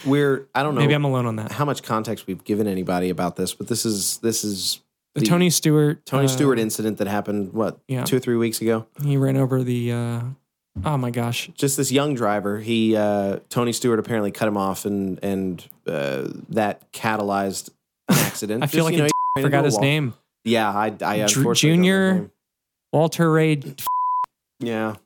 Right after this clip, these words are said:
Speaker 1: Well, wait, let's look it up. Look
Speaker 2: Let's
Speaker 1: it up
Speaker 2: look it
Speaker 1: while
Speaker 2: up.
Speaker 1: I, I continue the story. And, uh, this, this kid, I believe he was twenty, twenty-one years old. He got out of his car as everybody's, like, going around this track. I think, I don't remember what kind of cars it was,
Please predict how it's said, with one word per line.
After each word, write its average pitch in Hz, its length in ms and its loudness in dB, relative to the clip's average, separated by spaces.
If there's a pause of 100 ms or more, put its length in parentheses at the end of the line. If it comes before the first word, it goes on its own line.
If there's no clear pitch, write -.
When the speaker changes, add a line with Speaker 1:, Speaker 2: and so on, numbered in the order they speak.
Speaker 1:
Well, 180 220 4
wait, 175 180 0
let's 175 180 0
look 196 120 2
it 202 80 4
up. - 280 0
Look 151 120 4
Speaker 2:
Let's 160 80 4
Speaker 1:
it - 20 6
up 143 60 6
Speaker 2:
look 185 100 4
it 160 40 4
Speaker 1:
while 135 200 4
Speaker 2:
up. 131 140 -2
Speaker 1:
I, 139 60 2
I 131 40 2
continue 135 380 0
the 110 60 -2
story. 101 340 0 (1160)
And, 131 260 0
uh, 113 280 2 (720)
this, 131 460 2
this 120 200 0
kid, 143 280 2
I 123 80 2
believe 123 260 2
he 120 60 0
was 113 120 0
twenty, 117 320 0
twenty-one 110 400 0
years 107 200 0
old. 107 280 2
He 110 340 0
got 107 200 0
out 107 180 2
of 117 60 -2
his 123 120 -2
car 127 520 0
as 113 240 0
everybody's, 120 440 0
like, 110 180 -2
going 117 260 0
around 110 240 0
this 113 100 -4
track. 120 280 -4
I 120 80 0
think, 117 340 -4
I 117 80 0
don't 117 140 0
remember 120 320 0
what 113 140 2
kind 117 160 -4
of 107 60 -6
cars 110 280 0
it 107 80 -2
was, 104 260 -2